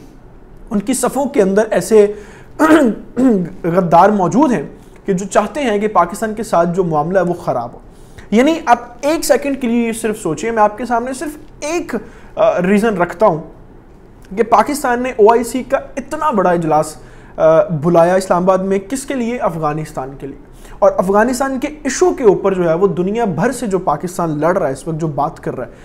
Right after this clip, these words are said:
कोई बेवकूफ़ भी हो तो वो ऐसे मुल्क के साथ, अ, बदतमीज़ी नहीं करेगा और कोई इस तरह का पंगा नहीं लेगा। तो फिर ये इतना बड़ा तनाज़ा कि पाकिस्तान border के ऊपर खड़े होकर गालियाँ देना, ये होता ये है कि जो मरकज़ी क़यादत होती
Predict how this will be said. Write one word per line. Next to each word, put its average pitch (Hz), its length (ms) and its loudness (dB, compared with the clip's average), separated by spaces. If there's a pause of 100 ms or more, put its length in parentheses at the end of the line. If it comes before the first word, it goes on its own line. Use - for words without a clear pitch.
(360)
कोई 269 120 0
बेवकूफ़ 226 840 0
भी 240 80 2
हो 170 320 0
तो 196 140 2
वो 196 120 2
ऐसे 175 300 -6
मुल्क 175 220 -4
के 202 160 -8
साथ, 151 280 -2
अ, 156 100 -14 (840)
बदतमीज़ी 170 500 -2
नहीं 170 220 -2
करेगा 131 320 -4
और 151 140 -2
कोई 180 280 -6 (100)
इस - 140 -12
तरह 196 120 0
का 196 120 0
पंगा 190 360 0
नहीं 196 140 0
लेगा। 131 260 -4 (460)
तो 240 60 2
फिर 269 440 -4
ये 196 180 0
इतना 269 380 0
बड़ा 208 200 6
तनाज़ा 180 360 0
कि 190 100 -4
पाकिस्तान 185 380 -4
border 175 240 -2
के 175 80 -6
ऊपर 185 180 -6
खड़े 180 200 -4
होकर 170 160 -4
गालियाँ 165 360 -2
देना, 165 220 -6 (420)
ये 294 180 0
होता 190 380 0
ये 165 320 0
है 180 80 -2
कि 214 120 -8
जो 214 120 0
मरकज़ी 196 540 -2
क़यादत 151 420 -4
होती 131 220 -12